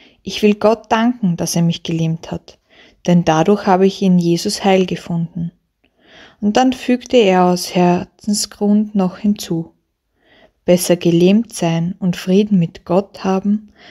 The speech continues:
als gesund mit beiden Beinen in die Hölle springen.“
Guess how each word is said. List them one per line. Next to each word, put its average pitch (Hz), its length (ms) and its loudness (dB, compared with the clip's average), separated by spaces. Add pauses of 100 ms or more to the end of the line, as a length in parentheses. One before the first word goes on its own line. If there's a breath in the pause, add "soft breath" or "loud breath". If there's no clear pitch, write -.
(180 loud breath)
als 175 260 -2
gesund 190 640 0
mit 180 200 -4
beiden 196 380 2
Beinen 175 460 -2
in 190 180 0
die 208 140 0
Hölle 160 240 0
springen.“ 160 540 -10